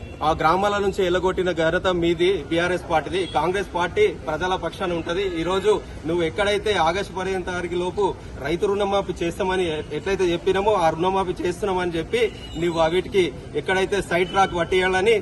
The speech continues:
సైడ్ ట్రాక్ లో కూడా మీరు ఏం చెప్తారు? మేము రాజీనామా చేస్తాం, బీఆర్ఎస్ పార్టీకి రాజీనామా చేసి ఎమ్మెల్యే పదవికి రాజీనామా చేస్తాం అని చెప్పినాం. ఆగస్టు పదిహేను తారీఖు లోపు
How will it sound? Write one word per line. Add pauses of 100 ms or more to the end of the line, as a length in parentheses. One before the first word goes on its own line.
(160)
సైడ్
ట్రాక్
లో
కూడా
మీరు
ఏం
చెప్తారు? (340)
మేము
రాజీనామా
చేస్తాం,
బీఆర్ఎస్
పార్టీకి
రాజీనామా
చేసి
ఎమ్మెల్యే
పదవికి
రాజీనామా
చేస్తాం
అని
చెప్పినాం.
ఆగస్టు
పదిహేను
తారీఖు
లోపు